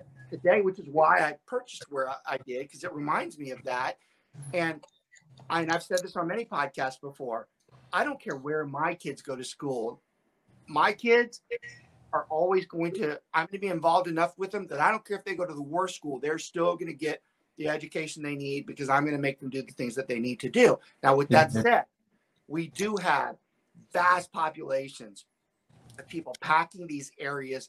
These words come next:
Speaker 1: in. And what has become good has become concerning. Jim sees this in Austin as well, especially inside of each of the loops.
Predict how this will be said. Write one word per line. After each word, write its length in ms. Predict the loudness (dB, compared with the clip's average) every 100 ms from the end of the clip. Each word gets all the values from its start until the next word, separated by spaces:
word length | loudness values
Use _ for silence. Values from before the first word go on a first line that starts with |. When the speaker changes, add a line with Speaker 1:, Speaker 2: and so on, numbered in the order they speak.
| _
Speaker 1:
in. 320 | -8 -8 -8 -14 _ _ _
And 220 | -6 -6 -8 _ _
what 220 | -4 -2
has 120 | -4
become 480 | -6 -8 -2 -2 -4
good 420 | 2 4 6 4 -4 _
has 200 | -6 -6
become 420 | -10 -6 -6 -6
concerning. 720 | -8 -10 -6 -4 -2 -2 -6 -14 -16 _
Jim 300 | -2 0 0
sees 320 | 0 0 0
this 180 | -2 -2
in 80 | 2
Austin 440 | 4 4 2 -8 -6
as 280 | -2 -2
well, 340 | 0 0 2 0
especially 840 | -4 -2 4 4 2 -8 -8 -8 -14 _ _ _
inside 840 | -4 -4 -4 0 2 2 2 0 -4 _ _ _ _
of 280 | -4 -4 -6 -12
each 280 | -14 -12
of 80 | -10
the 80 | -10
loops. 600 | -4 -2 -2 -4 -14